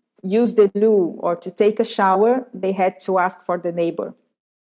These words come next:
We started our intervention sa-, uh, um, telling to the mom, "Mom, you need to look at the, the way you are feeding your child. You need to look at the way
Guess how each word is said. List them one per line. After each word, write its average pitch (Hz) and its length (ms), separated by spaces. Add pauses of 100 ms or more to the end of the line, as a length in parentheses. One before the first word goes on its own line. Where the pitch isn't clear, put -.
(420)
We 254 440
started 226 420
our 202 140
intervention 208 580
sa-, - 200 (440)
uh, 185 220 (180)
um, 180 460
telling 190 280
to 196 100
the 196 100
mom, 175 300
"Mom, 220 320
you 190 100
need 196 220
to 196 280 (400)
look 220 340
at 190 180
the, 185 260
the 180 160
way 196 140
you 190 180
are 175 80
feeding 254 600
your 220 160
child. 208 520
You 185 140
need 185 220
to 190 100
look 185 200
at 185 140
the 180 120
way 175 360